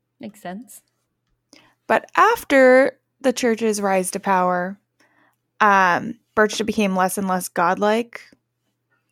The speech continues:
Speaker 2: And this was in the Middle Ages.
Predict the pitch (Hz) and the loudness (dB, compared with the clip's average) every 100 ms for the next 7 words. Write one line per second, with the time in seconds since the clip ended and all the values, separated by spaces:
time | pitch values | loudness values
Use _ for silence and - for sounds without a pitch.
0 | _ _ _ _ _ _ - 196 185 208 | _ _ _ _ _ _ -6 -4 -2 -2
1 | 196 190 180 175 170 170 151 110 - - | -2 -2 -2 -2 -2 -4 -4 -4 -6 -8
2 | - - | -10 -10